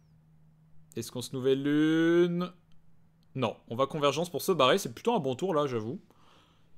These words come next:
Mais ça me fait peur ce genre de tour, parce qu'imagine s'il y avait un piège que t'as oublié dans ton tour, que tu fais convergence, tu te prends un piège, genre.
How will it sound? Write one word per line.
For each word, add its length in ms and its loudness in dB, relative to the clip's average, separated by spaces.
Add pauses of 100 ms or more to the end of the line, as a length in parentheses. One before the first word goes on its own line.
(360)
Mais 80 4
ça 160 4
me 20 -2
fait 140 4
peur 180 2
ce 40 0
genre 120 6
de 60 4
tour, 180 4
parce 160 -2
qu'imagine 320 4
s'il 160 -2
y 20 6
avait 120 4
un 100 2
piège 260 4
que 60 -4
t'as 160 2
oublié 320 4
dans 160 0
ton 160 -6
tour, 220 -4
que 80 -2
tu 180 -4
fais 140 -2
convergence, 420 0
tu 120 -8
te 40 -18
prends 140 -2
un 80 0
piège, 240 -2
genre. 320 -12